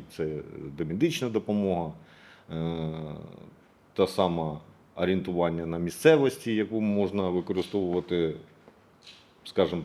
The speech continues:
при подорожах якихось. Ну, тобто ті базові знання і навички, які, е, можуть знадобитися людям в будь-який час. Ну і плюс, е,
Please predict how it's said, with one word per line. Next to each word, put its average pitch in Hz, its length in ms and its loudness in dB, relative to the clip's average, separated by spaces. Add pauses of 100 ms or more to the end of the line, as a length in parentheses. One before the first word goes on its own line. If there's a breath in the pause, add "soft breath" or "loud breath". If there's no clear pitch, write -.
(140)
при 98 140 2
подорожах 90 640 4
якихось. 87 600 -2 (220)
Ну, 135 180 -2
тобто 127 320 2
ті 139 240 0
базові 123 580 4 (320 loud breath)
знання 131 380 2
і 131 80 2
навички, 165 540 2
які, 135 520 0
е, 113 400 6
можуть 120 320 0
знадобитися 113 580 0
людям 110 380 0 (720)
в 90 80 -6
будь-який 110 380 2
час. - 280 -8 (920 soft breath)
Ну 170 180 8
і 190 100 10
плюс, 151 500 2
е, 120 760 4